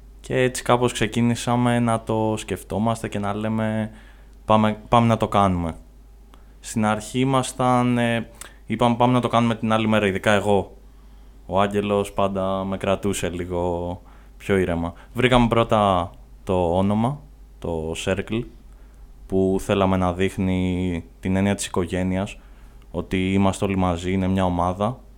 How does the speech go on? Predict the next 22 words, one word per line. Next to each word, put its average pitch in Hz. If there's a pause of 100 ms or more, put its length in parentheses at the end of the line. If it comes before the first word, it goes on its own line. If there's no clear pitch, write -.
(380)
και 104
δεν 110
είναι 110
κανείς 104
έξω 95
από 80
αυτό. 80 (460)
Και 120
θ-, - (120)
δεν 107
θέλαμε 117
να 117
έχει 117
και 117
όλα 110 (220)
τα 101
ονόματα 104
των 95 (480)
τοπικών 110
ομάδων 107
που 90
έχουν, 101